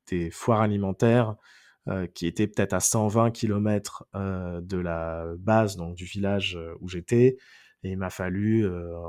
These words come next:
entre douze heures et vingt-quatre heures, en fait, pour y accéder, pour faire cent vingt kilomètres. Donc, c'est même pas,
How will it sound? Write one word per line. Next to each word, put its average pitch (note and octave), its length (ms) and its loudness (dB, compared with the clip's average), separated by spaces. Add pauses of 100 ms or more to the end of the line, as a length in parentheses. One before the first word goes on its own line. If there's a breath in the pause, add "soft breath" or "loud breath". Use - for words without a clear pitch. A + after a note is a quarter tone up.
(120)
entre F2 280 -6
douze G#2 280 -6
heures A2+ 200 4
et G#2 60 4
vingt-quatre F#2+ 420 -4
heures, G#2+ 140 0
en F#2+ 80 -2
fait, G#2 260 -8
pour F#2 160 -8
y F2+ 60 -4
accéder, G2 420 -6 (440 soft breath)
pour F2+ 120 -12
faire G2+ 160 -6
cent G#2 160 -2
vingt G2+ 100 0
kilomètres. G#2+ 560 -2
Donc, - 140 -14
c'est - 120 -6
même F2+ 180 0
pas, G2 220 0